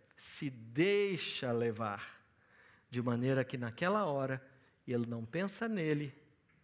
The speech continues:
mas ele pensa em mim, ele pensa em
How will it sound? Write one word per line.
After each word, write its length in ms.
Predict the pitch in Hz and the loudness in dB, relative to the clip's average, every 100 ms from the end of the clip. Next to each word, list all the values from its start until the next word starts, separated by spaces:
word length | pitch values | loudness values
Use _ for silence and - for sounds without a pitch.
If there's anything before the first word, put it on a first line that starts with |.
| _ _ _ | _ _ _
mas 180 | 113 101 | -8 -6
ele 160 | 113 113 | -4 -6
pensa 460 | - 113 110 - | -6 -8 -8 -10
em 100 | 117 | -8
mim, 320 | 110 123 110 104 - - _ _ _ _ - | -4 -2 -4 -8 -18 -20 _ _ _ _ -6
ele 180 | 113 107 | -4 -4
pensa 580 | 110 110 110 - 123 110 - - | -2 -2 -2 -6 -10 -10 -14 -10
em 260 | 120 110 | -6 -6